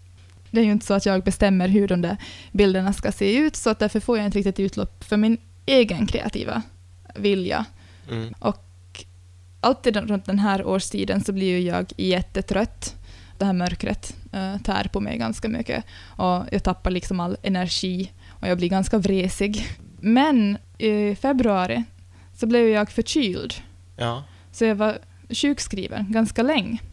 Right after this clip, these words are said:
Speaker 2: Ja.
Speaker 1: Och då hade ju jag tid att göra eget kreativt arbete.
Speaker 2: Mm.
Speaker 1: Och jag märkte att jag började må som så satans mycket bättre.
Speaker 2: Ja, just
Speaker 1: Alltså,
Speaker 2: det.
Speaker 1: fast jag var sjuk så var jag så mycket <laughs> lyckligare. Jag vet inte, det är bara tungt att, att göra som så här, s-, s-,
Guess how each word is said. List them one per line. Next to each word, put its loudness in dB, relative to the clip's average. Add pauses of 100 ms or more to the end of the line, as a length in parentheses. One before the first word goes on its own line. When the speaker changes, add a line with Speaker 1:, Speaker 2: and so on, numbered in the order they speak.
(260)
Speaker 2:
Ja. -6
Speaker 1:
Och 0
då 4
hade 2
ju 4
jag 0
tid -2
att -4
göra 2
eget 0
kreativt -4
arbete. -2 (280)
Speaker 2:
Mm. -6 (380)
Speaker 1:
Och 2
jag 4
märkte 0
att -2
jag 0
började 2
må 0
som -4
så -8
satans -6
mycket -2
bättre. -6 (600)
Speaker 2:
Ja, -4
just -8
Speaker 1:
Alltså, 2
Speaker 2:
det. -2
Speaker 1:
fast 0
jag 2
var 0
sjuk 0
så -2
var 2
jag 2
så -2
mycket 2
<laughs> 6
lyckligare. 0 (840)
Jag 2
vet 2
inte, -2
det 4
är 2
bara 4
tungt 2
att, -6 (440)
att -4
göra 6
som 0
så -2
här, -2
s-, -16
s-, -6